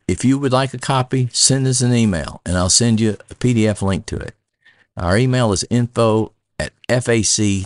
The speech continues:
T N dot org. That's info at F A C T N dot org.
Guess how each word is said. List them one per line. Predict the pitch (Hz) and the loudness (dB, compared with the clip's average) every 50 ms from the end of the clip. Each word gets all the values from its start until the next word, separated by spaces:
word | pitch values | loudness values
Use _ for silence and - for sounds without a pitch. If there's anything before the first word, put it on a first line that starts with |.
| - | -4
T | - - 117 107 98 | -2 0 2 2 2
N | 98 98 92 92 | 0 0 -2 -2
dot | 92 90 82 80 - _ - | 0 0 -2 -2 -4 _ -6
org. | 80 69 60 65 62 | -6 -4 -6 -6 -8
That's | 64 71 76 - - - _ | -10 -10 -10 -10 -12 -6 _
info | 107 117 120 120 - 107 110 107 104 - - | 0 0 0 0 -2 0 0 0 0 -2 -4
at | 80 78 - | -6 -6 -4
F | - 101 104 - | -4 -4 -2 -2
A | 95 95 | -2 -2
C | 92 - - - 92 87 85 87 - _ | 0 0 0 0 0 -2 -2 -4 -6 _
T | - 104 92 90 - - | -2 -2 -2 -2 -2 -4
N | 85 85 82 82 | -2 -2 -2 -2
dot | 76 80 78 - - _ | -2 -2 -4 -4 -6 _
org. | - 64 58 60 | -10 -10 -10 -10